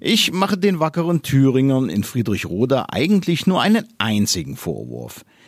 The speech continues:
Sie haben ihrer Fantasie Scheuklappen angelegt. Sie haben das Potenzial des Themas nicht in seiner ganzen Breite erfasst. Was meine ich damit?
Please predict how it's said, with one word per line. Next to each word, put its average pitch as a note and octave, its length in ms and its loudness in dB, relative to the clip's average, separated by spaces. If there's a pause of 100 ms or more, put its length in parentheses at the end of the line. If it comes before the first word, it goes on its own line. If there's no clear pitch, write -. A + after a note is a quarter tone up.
(120)
Sie C3+ 160 4
haben C3+ 220 0
ihrer A2 220 0
Fantasie G2 720 2
Scheuklappen E3+ 640 0
angelegt. F2+ 580 0 (180)
Sie C#3 160 2
haben E3 200 0
das C#3+ 160 -4
Potenzial D3 720 2
des E3+ 180 -4
Themas E3+ 520 2
nicht G#3 240 2
in F3+ 120 2
seiner E3+ 240 2
ganzen A3 680 2
Breite A#2+ 480 0
erfasst. - 840 -2 (680)
Was - 420 0
meine G2 260 2
ich - 100 -6
damit? B1 400 -12